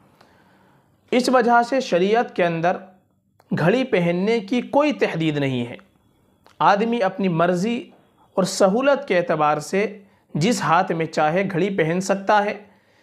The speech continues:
इसमें किसी तरह का कोई हर्ज नहीं है। दाएं हाथ में भी पहन सकता है और बाएं हाथ में भी पहन सकता है। लेकिन चूँकि अल्लाह के नबी सल्लल्लाहु अलैहि वसल्लम से खैर के कामों के अंदर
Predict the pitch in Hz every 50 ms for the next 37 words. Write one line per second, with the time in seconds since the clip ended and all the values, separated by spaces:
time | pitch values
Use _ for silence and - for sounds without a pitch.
0 | _ _ _ - - - - 190 196 196 190 175 165 - 214 208 202 190 185 196
1 | 214 202 202 190 190 196 202 - - - - 180 170 160 160 160 151 156 196 220
2 | 185 160 170 190 - - - _ _ _ _ _ _ _ _ - 170 127 147 151
3 | 156 147 151 170 196 196 208 214 220 226 226 233 226 - 220 214 220 220 202 226
4 | 214 214 - - 233 233 226 233 262 - - - _ _ _ _ - - - -
5 | - 269 262 190 160 170 175 180 165 151 151 151 151 - 156 160 180 190 240 262
6 | - 196 165 147 143 139 - 143 - - - 139 127 - - - - _ _ _
7 | _ - - - _ _ - _ _ _ _ _ _ _ - 143 170 196 196 277
8 | 254 190 - 262 269 262 - 285 - - 196 202 220 233 247 247 254 247 226 208
9 | 180 185 226 220 220 - 185 170 170 170 175 196 208 202 190 170 170 175 185 185
10 | 170 175 156 156 147 - - 202 214 226 254 254 226 - - 156 175 196 - -
11 | - _ _ _ _ _ _ _ _ _ _ _ _ _ _ _ - - - -
12 | 190 214 254 277 262 - 277 262 262 - 196 190 196 214 247 262 262 - - 180
13 | 180 180 180 175 175 196 208 -